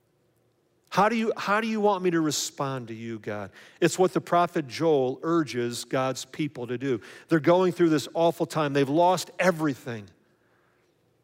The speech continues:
And if you read through the entire three chapters, you'll see there's barely any kind of reasons expressed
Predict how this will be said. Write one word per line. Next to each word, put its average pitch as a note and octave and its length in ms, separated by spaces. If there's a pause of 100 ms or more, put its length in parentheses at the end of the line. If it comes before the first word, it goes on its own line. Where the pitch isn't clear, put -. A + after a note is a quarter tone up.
(300)
And D#3 60
if D3 60
you D#3+ 80
read G3 180
through F#3+ 120
the F3 120
entire F3 340
three E3+ 200
chapters, E3 400
you'll D3 100
see F3+ 160
there's D3 220
barely E3 480
any G3 240
kind F#3 320
of D3 100
reasons E3+ 560
expressed F3+ 580